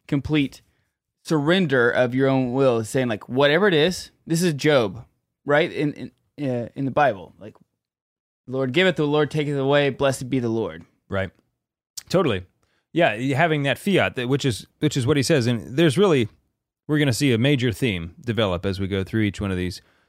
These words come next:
Speaker 2: But for the active life, this is for the layman. He says, uh, in order to grow in holiness, it just, you, it's the practice of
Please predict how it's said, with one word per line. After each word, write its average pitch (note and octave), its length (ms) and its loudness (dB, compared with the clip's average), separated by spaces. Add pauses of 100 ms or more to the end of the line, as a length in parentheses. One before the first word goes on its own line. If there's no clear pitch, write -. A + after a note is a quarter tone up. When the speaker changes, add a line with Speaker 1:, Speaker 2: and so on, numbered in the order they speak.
(140)
Speaker 2:
But C3 120 -2
for C#3 80 -2
the C3+ 120 2
active E3 300 0
life, C#3 280 0
this A#2+ 180 -4
is B2 100 -4
for C#3+ 120 -6
the B2+ 100 0
layman. A#2+ 520 0
He C3 100 -2
says, B2+ 380 0 (400)
uh, G#2+ 320 2 (100)
in B2 140 0
order B2+ 160 2
to C3+ 60 0
grow C#3 180 2
in A#2+ 60 2
holiness, C3+ 460 0
it A#2 100 -4
just, B2+ 340 -4 (360)
you, A#2 160 0
it's A#2+ 200 -2
the C#3 100 -2
practice C#3 580 0
of A#2 240 0